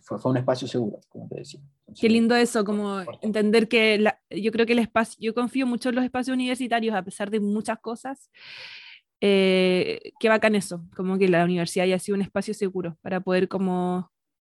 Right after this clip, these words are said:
Speaker 2: en el fondo, creo que la amistad también es un espacio seguro donde uno puede como, eh, abordar temas personales. Y
Speaker 1: Exacto.
Speaker 2: sí.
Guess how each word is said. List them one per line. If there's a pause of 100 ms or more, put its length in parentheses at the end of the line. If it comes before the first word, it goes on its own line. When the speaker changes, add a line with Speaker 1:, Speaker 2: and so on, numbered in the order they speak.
(160)
Speaker 2:
en
el
fondo, (1200)
creo
que
la
amistad
también
es
un
espacio
seguro
donde
uno
puede
como, (960)
eh,
abordar (540)
temas
personales. (260)
Y
Speaker 1:
Exacto. (220)
Speaker 2:
sí.